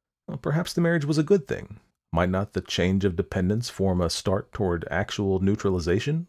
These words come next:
leading ultimately to responsible independence? He came alone, for Asenath was very busy.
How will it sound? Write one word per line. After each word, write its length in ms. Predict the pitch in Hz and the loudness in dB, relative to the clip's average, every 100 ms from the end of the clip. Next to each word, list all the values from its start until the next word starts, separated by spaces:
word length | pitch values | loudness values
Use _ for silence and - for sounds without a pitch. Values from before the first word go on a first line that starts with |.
| - | -2
leading 340 | 92 101 101 | 2 2 2
ultimately 520 | 92 104 110 104 110 | 2 2 0 0 0
to 140 | 113 113 | 0 -2
responsible 580 | 110 - 107 117 113 | -2 0 0 2 0
independence? 640 | 123 120 123 123 156 - - _ _ _ _ _ _ _ _ | 2 2 0 0 -2 -4 -10 _ _ _ _ _ _ _ _
He 80 | 165 | 0
came 220 | 175 135 | 2 2
alone, 320 | 95 73 65 | 2 0 -2
for 140 | - 90 | -4 0
Asenath 440 | 92 90 90 - | 0 0 -2 -2
was 160 | 85 82 | -6 -2
very 240 | 90 73 | -4 -4
busy. 380 | 73 82 - | -4 -6 -6